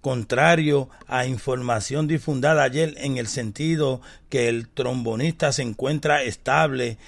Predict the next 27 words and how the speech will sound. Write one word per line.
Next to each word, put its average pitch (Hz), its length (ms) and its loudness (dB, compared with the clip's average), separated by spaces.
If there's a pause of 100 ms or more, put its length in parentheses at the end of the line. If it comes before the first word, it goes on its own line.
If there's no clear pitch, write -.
(180)
en 123 160 -4
un 147 240 2
hospital 147 460 0
de 143 100 0
Nueva 135 260 4
York, 147 300 0
el 110 140 -6
propio 151 420 2
artista 139 540 0
dejó 117 260 0
saber 139 440 2 (280)
que 127 100 -4
la 117 140 0
noticia 143 540 0
de 127 160 0
que 123 100 -4
estoy 143 320 -2
bien 151 280 0
lamentablemente 135 1000 0
no 120 140 -2
es 131 80 0
cierta. 110 640 -4 (320)
Escribió 117 760 -2
en 139 140 -4
sus 113 240 -6
redes 147 300 4
sociales. 143 720 2